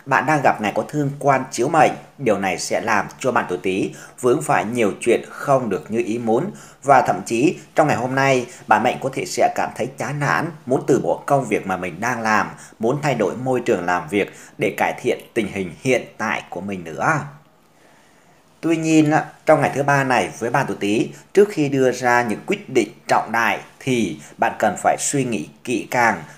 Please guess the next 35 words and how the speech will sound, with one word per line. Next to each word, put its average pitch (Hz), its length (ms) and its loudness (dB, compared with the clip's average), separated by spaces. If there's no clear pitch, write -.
không 135 220 2
nên 127 120 4
hành 110 220 -4
xử 76 260 -6
theo - 240 -4
cảm 85 220 -2
xúc 175 320 -4
nhất 180 240 2
thời 104 300 4
và 101 360 0
trở 107 200 0
nên 127 300 4
đứng 127 260 0
núi 139 160 0
này 113 280 0
trông 107 200 2
núi 110 140 -2
nọ. 131 340 4
Ngoài 123 300 2
ra, 135 420 2
với 156 120 4
bạn 165 160 4
tuổi 95 100 -4
Tý 123 240 0
cũng 120 240 2
đừng 107 300 2
có 131 100 0
để 113 260 4
cho 135 80 -2
những 110 200 -4
kẻ - 220 2
xấu 123 360 -2
có 107 80 4
ý 143 220 0
đồ 92 320 6